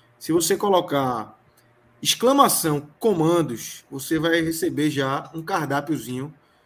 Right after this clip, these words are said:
dos nossos comandos que você vai cair direto em, nas nossas páginas. Se você colocar exclamação N E quarenta e cinco,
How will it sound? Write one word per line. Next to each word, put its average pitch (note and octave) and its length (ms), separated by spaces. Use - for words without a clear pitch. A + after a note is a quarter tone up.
dos C#3 120
nossos D#3 260
comandos C#3 400
que - 80
você D3 220
vai C#3+ 340
cair D3 240
direto C#3 420
em, C#3+ 140
nas C#3 200
nossas C#3+ 300
páginas. G#2 440
Se C#3 100
você D#3+ 140
colocar D#3+ 300
exclamação D#3 760
N D3 200
E C#3+ 60
quarenta D3 320
e E3 60
cinco, D#3 420